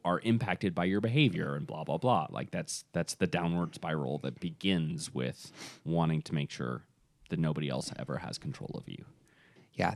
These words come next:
Speaker 2: I think that's the, what, that's a belief that can come in for eights. I wanna emphasize that. I think some eights, they will have, we, as we've talked about in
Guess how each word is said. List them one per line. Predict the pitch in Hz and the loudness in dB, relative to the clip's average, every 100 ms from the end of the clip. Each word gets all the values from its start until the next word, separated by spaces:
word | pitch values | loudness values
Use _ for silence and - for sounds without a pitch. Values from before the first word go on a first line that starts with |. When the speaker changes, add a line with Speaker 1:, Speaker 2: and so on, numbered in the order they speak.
| - | 0
Speaker 2:
I | 113 | 6
think | 147 147 | 8 8
that's | 147 123 - | 8 6 4
the, | 113 117 - - - | 4 4 0 -6 -4
what, | 113 - - | -2 -2 0
that's | 127 127 131 | 2 6 6
a | 110 | 6
belief | 110 110 127 147 - | 4 4 6 6 6
that | 113 - | 2 2
can | - - 131 143 160 | 0 2 6 8 8
come | 139 160 160 | 10 12 12
in | 160 160 147 - - | 10 10 6 4 0
for | 147 | 4
eights. | 143 147 | 6 6
I | 143 | 8
wanna | 160 135 | 10 10
emphasize | 120 117 113 107 104 | 8 6 4 0 2
that. | 107 98 | 0 2
I | |
think | 131 151 | 6 6
some | - 147 147 | 8 10 12
eights, | 135 113 - - - - - - - | 10 8 2 -2 -10 -18 -18 -18 8
they | 139 143 | 12 12
will | 120 127 131 | 12 8 10
have, | 113 139 131 120 117 | 10 12 10 8 4
we, | 127 127 | 8 8
as | 107 107 | 10 8
we've | 113 107 | 6 8
talked | 113 - | 6 8
about | 113 98 | 8 8
in | 98 | 4